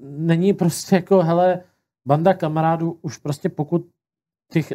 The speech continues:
těch lidí, kteří aspirujou na to být the best of the best, je fakt jako hodně a uspěje hrozně jako málo. A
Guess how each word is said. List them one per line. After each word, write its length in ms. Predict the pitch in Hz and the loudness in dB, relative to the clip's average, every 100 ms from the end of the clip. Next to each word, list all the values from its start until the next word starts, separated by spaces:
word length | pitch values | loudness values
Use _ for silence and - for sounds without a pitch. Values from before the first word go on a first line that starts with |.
| - | -6
těch 220 | 160 - | -4 0
lidí, 300 | 143 135 156 | 0 0 -4
kteří 320 | - 160 165 - | -2 -2 -2 -4
aspirujou 680 | 143 - 160 156 156 160 160 | -4 -2 0 0 0 -2 -2
na 120 | 143 | -2
to 240 | 165 156 | -2 -2
být 260 | 147 156 - - _ - | -2 -4 -6 -20 _ -6
the 140 | 123 | 0
best 320 | 143 160 - 165 | 0 0 -2 -4
of 120 | 139 | -2
the 80 | 147 | -2
best, 540 | 131 135 - - - | 0 0 -4 -10 -2
je 320 | 135 135 131 - | 2 2 0 -8
fakt 380 | - - - 160 | -4 -2 -2 -6
jako 460 | 147 151 131 110 | -2 0 0 0
hodně 480 | 127 160 175 202 208 208 _ _ | 0 0 2 2 0 -6 _ _
a 60 | 127 | -4
uspěje 440 | 143 - 151 147 | -2 -2 0 0
hrozně 480 | 135 139 147 139 147 | 0 -2 0 0 -2
jako 200 | 139 - | -4 0
málo. 400 | 135 127 123 120 _ _ _ _ | 0 0 -2 -8 _ _ _ _
A 480 | 143 135 131 127 | 2 4 2 -2